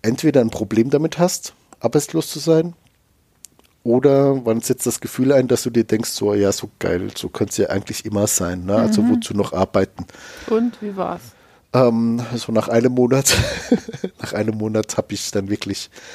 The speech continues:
Speaker 1: wieder angefangen, mir einen Job zu suchen. Und, ähm, hatte dann auch relativ schnell einen und war dann am Ende des Tages, glaub ich, nur drei Monate arbeitslos.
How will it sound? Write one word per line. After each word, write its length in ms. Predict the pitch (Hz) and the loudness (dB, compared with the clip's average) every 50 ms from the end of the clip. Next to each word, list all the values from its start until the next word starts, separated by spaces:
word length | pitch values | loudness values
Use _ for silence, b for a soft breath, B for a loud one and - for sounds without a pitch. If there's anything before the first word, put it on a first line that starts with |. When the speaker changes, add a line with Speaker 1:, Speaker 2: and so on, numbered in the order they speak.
| B B B B B B - | B B B B B B 0
Speaker 1:
wieder 200 | 131 127 123 - | 2 2 4 2
angefangen, 440 | 117 127 127 120 - - 117 113 110 | 2 0 -2 0 0 0 2 2 2
mir 100 | 113 113 | 2 2
einen 100 | 107 107 | 2 2
Job 240 | - - 120 - - | 0 -2 -4 -4 -6
zu 80 | - - | -10 -8
suchen. 340 | - - 131 - 151 156 - - _ _ _ _ _ _ _ _ _ _ _ _ _ _ _ - B B B B B B B B _ | -6 -4 -4 -4 -6 -8 -10 -14 _ _ _ _ _ _ _ _ _ _ _ _ _ _ _ -16 B B B B B B B B _
Und, 680 | - 104 110 110 104 104 104 104 101 101 101 101 - - 92 | 0 2 4 4 6 6 4 4 4 2 0 -4 -4 -2 0
ähm, 280 | 104 101 101 98 90 | 0 0 0 0 -2
hatte 200 | 113 - - 101 | -4 -4 -4 -4
dann 200 | - - 95 85 | -4 -2 -2 -2
auch 160 | 85 95 - | -4 -4 -4
relativ 360 | - 95 98 - - - 101 - | -2 -2 -2 -2 -4 -8 -8 -8
schnell 320 | - - 101 98 107 104 | -4 -2 0 2 2 2
einen 400 | - 101 101 104 104 104 107 107 | 2 2 2 2 2 2 -2 -4
und 300 | - - 101 98 - - | -4 -6 -8 -8 -4 -4
war 100 | 95 92 | -4 -2
dann 360 | - 98 95 95 95 95 95 | -2 -2 -4 -4 -4 -6 -6
am 180 | 95 - 101 95 | -6 -6 -4 0
Ende 260 | - 113 127 143 131 | 0 2 2 2 2
des 180 | 117 117 - - | 2 0 0 0
Tages, 580 | - 110 104 107 117 113 107 - - - - | 0 0 0 2 2 0 0 0 0 -2 -2
glaub 220 | - - 104 98 - | -4 -4 -4 -4 -4
ich, 140 | - - | -6 -4
nur 140 | 117 110 107 | -2 -2 -2
drei 240 | 101 - - - 104 | -2 -4 -2 -2 -2
Monate 380 | 101 104 104 104 101 - 98 98 | 0 0 0 -2 -2 -2 -4 -4
arbeitslos. 640 | 101 - 110 - - - 110 110 110 - - - | -2 -2 -4 -4 -2 -2 0 0 0 -2 -6 -10